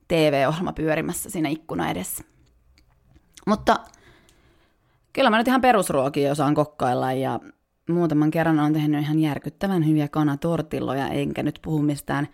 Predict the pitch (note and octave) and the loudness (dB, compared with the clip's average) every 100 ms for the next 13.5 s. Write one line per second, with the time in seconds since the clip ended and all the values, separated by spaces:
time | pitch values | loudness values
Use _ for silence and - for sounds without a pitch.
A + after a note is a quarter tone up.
0 | _ _ _ _ _ _ D#3+ D#3 C3+ C3 | _ _ _ _ _ _ 4 4 6 2
1 | - A#2 B2+ A#2+ A#2+ - G#2+ C3 C3 C3+ | 0 0 0 -2 -2 -2 -2 -2 -4 -4
2 | - B2 - - C3+ A2 A#2+ A#2 A2+ A#2 | -6 -8 -12 -10 -6 -4 -4 -4 -4 -2
3 | A2+ B2+ - - - G#2 B2+ B2+ C3 A#2+ | -2 -4 -8 -8 -2 -2 -2 -2 0 0
4 | C3 - C3 - A2 D3 C#3+ C#3+ - _ | 0 0 -2 -2 -2 -2 0 -2 -4 _
5 | _ _ - F2+ F#2+ E2 G2+ C#3+ - - | _ _ -6 -2 0 0 -2 -4 -8 -6
6 | C3 C3 D3 - G#2+ C#3 D3+ E3+ E3 D3 | -2 -2 -4 -4 -2 2 4 4 2 0
7 | C#3+ - - B2 A#2+ - F3+ D#4 E4 A#3 | -4 -10 -10 -8 -8 -6 0 4 6 4
8 | G3 - F3+ E3 D#3 D3+ D3+ D#3+ D3+ C#3+ | 2 0 0 2 2 2 2 4 4 2
9 | B2+ - - - - B2 G#2+ D#3+ - - | -2 -6 -8 -8 -4 -2 -2 -4 -8 -14
10 | _ _ - _ _ _ _ - G#3+ - | _ _ -20 _ _ _ _ -6 -2 2
11 | D4 D4 C#4 A#3 F3+ E3+ D#3+ D#3 D3+ D#3+ | 4 6 6 2 2 2 4 2 4 4
12 | D#3 E3+ C#3+ - C3+ C3+ A#2 B2 B2 B2 | 4 4 2 0 -2 -2 -4 -4 -6 -8
13 | _ - - E2 | _ -8 -6 -6